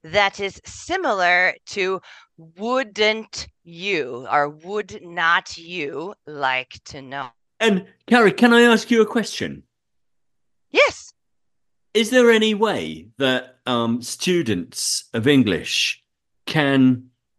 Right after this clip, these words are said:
Speaker 2: recognize a pattern to know if they should use in or im?
Speaker 1: I'm actually not sure. Uh, do you know? Because I'm not sure about the answer to that question.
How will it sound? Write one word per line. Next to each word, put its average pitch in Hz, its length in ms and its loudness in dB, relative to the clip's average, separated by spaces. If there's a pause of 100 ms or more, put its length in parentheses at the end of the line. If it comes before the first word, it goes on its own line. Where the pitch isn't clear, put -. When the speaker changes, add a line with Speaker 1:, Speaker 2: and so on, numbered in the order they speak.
(400)
Speaker 2:
recognize 147 640 0
a 135 60 0
pattern 196 640 -4
to 156 140 -2
know 143 260 2
if 147 180 -6
they 139 160 2
should 139 480 0
use 123 460 0 (280)
in 143 600 0 (100)
or 120 360 -6 (100)
im? 165 540 -2 (760)
Speaker 1:
I'm 208 260 -8 (120)
actually 180 680 -2
not 165 400 -6
sure. 214 720 -2 (460)
Uh, 110 340 -10 (200)
do 190 140 -4
you 180 240 -4
know? 381 160 2 (200)
Because 220 380 -4
I'm - 180 4
not 453 160 2
sure 494 280 0
about - 160 6
the 220 160 4
answer 185 280 0
to 180 180 -10
that 160 260 0
question. - 640 -8